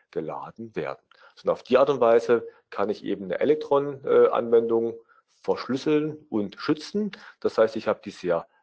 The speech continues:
einfach geschützt und nicht nur einfach, sondern auch noch entsprechend sicher. Ja, und das war im Prinzip unser Webinar zu,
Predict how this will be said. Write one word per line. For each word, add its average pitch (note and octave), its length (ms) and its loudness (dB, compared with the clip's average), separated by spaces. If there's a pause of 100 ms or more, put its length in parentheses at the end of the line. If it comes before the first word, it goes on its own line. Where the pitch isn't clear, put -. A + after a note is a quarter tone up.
(140)
einfach F3+ 380 2
geschützt - 580 -6 (300)
und B2+ 300 0
nicht A2+ 260 -6
nur G2 100 4
einfach, A2+ 340 2
sondern G#2 260 -4
auch - 200 -2
noch F#2+ 340 -2 (240)
entsprechend F#2+ 680 -10 (160)
sicher. - 360 -18 (1300)
Ja, F3+ 100 6
und G#2 200 2
das D3 140 4
war G3+ 140 6
im F#3 80 -2
Prinzip E3 540 -4
unser C3 500 2
Webinar A#2 500 2
zu, B2+ 500 -2